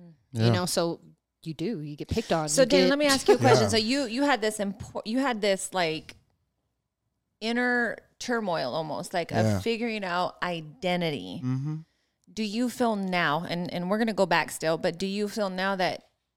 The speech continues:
Speaker 3: the identity piece, like, is not as important, or do you still feel that it is as
Speaker 1: Well,
Speaker 3: important?
Speaker 1: I, I think it's everything who, of who we are.
Speaker 3: Mm-hmm.
Speaker 1: You know what I'm saying? And I think that the more we have clarity on who we are and why we are, like, we can be,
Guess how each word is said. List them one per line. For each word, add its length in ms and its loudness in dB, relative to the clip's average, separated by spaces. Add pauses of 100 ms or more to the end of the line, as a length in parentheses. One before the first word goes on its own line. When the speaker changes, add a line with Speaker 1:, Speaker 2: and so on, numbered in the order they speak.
(260)
Speaker 3:
the 180 -4
identity 460 -2
piece, 640 -6
like, 300 -4
is 140 -10
not 260 -6
as 220 -6
important, 440 -6
or 80 -2
do 80 -4
you 100 -2
still 220 -2
feel 160 -4
that 140 -2
it 180 -4
is 180 -4
as 80 4
Speaker 1:
Well, 180 8
Speaker 3:
important? 320 2
Speaker 1:
I, 40 4
I 60 4
think 220 -2
it's 240 -2
everything 460 0
who, 120 -6
of 160 -4
who 180 0
we 220 0
are. 420 -4
Speaker 3:
Mm-hmm. 380 -10
Speaker 1:
You 60 -2
know 80 2
what 40 2
I'm 80 0
saying? 320 0
And 140 -2
I 100 0
think 280 -6
that 180 -6
the 60 -6
more 260 -2
we 140 0
have 180 0
clarity 380 0
on 140 -4
who 260 -4
we 240 0
are 300 2
and 160 -6
why 220 4
we 220 2
are, 180 2
like, 220 -6
we 80 -6
can 180 -8
be, 300 -6